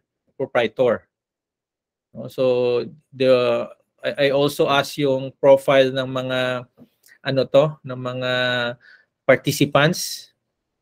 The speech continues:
No? So, uh, almost aligned din yung, ano to, yung attendees with yung, ano to, yung, uh, their identification with their, uh, with the, the business of, uh,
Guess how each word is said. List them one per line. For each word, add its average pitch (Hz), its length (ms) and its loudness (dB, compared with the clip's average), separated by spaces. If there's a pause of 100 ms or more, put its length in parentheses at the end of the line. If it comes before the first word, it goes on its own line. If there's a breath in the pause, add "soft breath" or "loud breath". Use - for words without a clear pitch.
(120)
No? 131 60 -14
So, 131 420 0 (1120)
uh, 139 240 -2 (220)
almost 147 400 2
aligned 151 420 4
din 151 200 0
yung, 147 180 -6
ano 147 180 -6
to, 147 220 -2
yung 131 260 -2
attendees 139 640 -4
with 135 240 -6
yung, 131 400 -4 (480 soft breath)
ano 139 320 -2
to, 143 160 2
yung, 135 320 2
uh, 131 160 -2
their 131 320 4
identification 143 880 -2
with 139 160 -2
their, 135 240 -2
uh, 131 480 -2
with 131 220 -4
the, 127 500 0
the 131 80 -4
business 143 480 -4
of, 135 240 0
uh, 127 320 -2